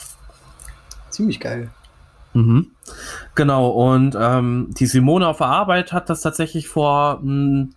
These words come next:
Speaker 2: ja, halben Jahr oder so, Dreivierteljahr, glaub ich, äh, in den Laden reinbekommen, die, also beim Edeka in Nittendorf, Edeka Mehringer, wer da in der Nähe wohnt, geht da mal vorbei. Super geile Bierauswahl.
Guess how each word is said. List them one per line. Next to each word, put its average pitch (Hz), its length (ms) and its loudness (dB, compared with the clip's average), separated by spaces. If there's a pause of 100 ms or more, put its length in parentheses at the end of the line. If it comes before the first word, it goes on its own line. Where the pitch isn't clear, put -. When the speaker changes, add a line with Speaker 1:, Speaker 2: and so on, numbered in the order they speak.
(100)
Speaker 2:
ja, 160 600 0
halben 190 320 0
Jahr 185 380 2
oder 185 140 -2
so, 175 240 0
Dreivierteljahr, 165 720 0
glaub 156 200 -2
ich, 156 140 -8
äh, 127 40 -4 (200)
in 123 60 -2
den 135 60 0
Laden 165 320 0
reinbekommen, 180 680 -2
die, 139 340 0
also 127 220 0
beim 127 180 -2
Edeka 156 360 -2
in 135 60 -2
Nittendorf, 151 600 -2 (280)
Edeka 139 280 2
Mehringer, 147 640 0
wer 127 100 0
da 123 120 2
in 123 80 0
der 123 80 2
Nähe 123 200 2
wohnt, 135 300 0
geht 135 140 -2
da 127 60 -2
mal 123 100 -2
vorbei. 123 400 -2 (240)
Super 185 560 6
geile 165 260 0
Bierauswahl. 135 680 0